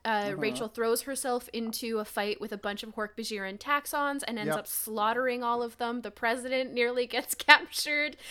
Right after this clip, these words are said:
Speaker 3: A
Speaker 1: She
Speaker 3: Hork-Bajir
Speaker 1: decides
Speaker 3: gets the
Speaker 1: to
Speaker 3: John Landis treatment.
Speaker 1: The John Landis treatment?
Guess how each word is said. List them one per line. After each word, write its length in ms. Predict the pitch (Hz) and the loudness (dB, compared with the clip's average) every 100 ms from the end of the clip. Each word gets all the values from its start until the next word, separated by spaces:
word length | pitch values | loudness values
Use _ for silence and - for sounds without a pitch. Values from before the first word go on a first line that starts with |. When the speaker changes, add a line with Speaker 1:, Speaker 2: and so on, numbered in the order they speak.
| - | -12
Speaker 3:
A 20 | - 165 | -2 2
Speaker 1:
She 60 | 180 | 2
Speaker 3:
Hork-Bajir 340 | - 175 - | 2 2 0
Speaker 1:
decides 200 | 165 160 | 0 2
Speaker 3:
gets 200 | 254 254 | 2 2
the 60 | 147 | 2
Speaker 1:
to 60 | 156 | 2
Speaker 3:
John 200 | 139 127 | 2 0
Landis 460 | 135 156 165 151 | -4 -4 -6 -8
treatment. 540 | - 165 151 160 156 151 - - _ _ _ _ - - _ - _ | -6 -6 -4 -8 -10 -12 -18 -20 _ _ _ _ -20 -20 _ -20 _
Speaker 1:
The 120 | 226 | -12
John 280 | 247 240 233 | -10 -8 -8
Landis 340 | 226 233 240 - | -8 -10 -14 -16
treatment? 280 | - 247 | -16 -20